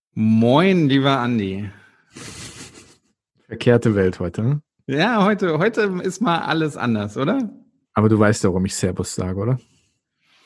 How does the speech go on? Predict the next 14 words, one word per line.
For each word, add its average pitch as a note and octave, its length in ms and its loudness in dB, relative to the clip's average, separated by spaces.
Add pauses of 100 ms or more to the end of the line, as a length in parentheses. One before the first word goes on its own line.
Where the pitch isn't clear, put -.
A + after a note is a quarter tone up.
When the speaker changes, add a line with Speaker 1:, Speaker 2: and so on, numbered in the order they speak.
(280)
Speaker 1:
Ich C#3+ 360 0
weiß, C#3+ 300 0
warum D3+ 300 2
du, B2 500 0
äh, A2 340 -2
Servus D3+ 360 0
sagst, G#3 180 0
aber C#3 240 2
weißt C#3 260 0
du, F3+ 120 2
warum D3 260 4
ich B2+ 160 -2
Moin C3 380 2
sage? G2+ 500 -6